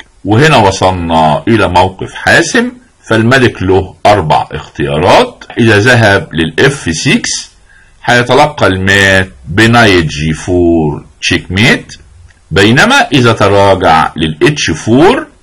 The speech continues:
هيكمل بنايت جي تو تشيك، ولابد من اخذ البيدق. وبكده تم فتح العمود اتش، وبيشوب جي فور تشيك،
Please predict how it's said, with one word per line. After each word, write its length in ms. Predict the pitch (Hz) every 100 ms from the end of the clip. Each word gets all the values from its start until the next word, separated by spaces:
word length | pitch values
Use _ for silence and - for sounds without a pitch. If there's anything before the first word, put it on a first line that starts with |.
| _ _ -
هيكمل 960 | 165 131 127 123 113 104 95 90 90 -
بنايت 500 | 87 107 120 107 87
جي 220 | 69 80
تو 240 | 78 107 92
تشيك، 500 | - - 139 - - - _ _
ولابد 580 | 104 110 113 113 110 95
من 240 | 82 78 76
اخذ 280 | 101 - 73 - 67
البيدق. 760 | 67 60 101 156 202 226 - _ _ _ -
وبكده 600 | 92 - 190 269 247 -
تم 260 | 170 160 120
فتح 420 | 120 117 - - 90
العمود 580 | 90 80 82 98 95 -
اتش، 480 | - 226 - - - _ _ -
وبيشوب 640 | 117 135 127 151 123 101
جي 240 | 80 90
فور 460 | 90 - 101 95 80
تشيك، 600 | 76 - 131 262 - -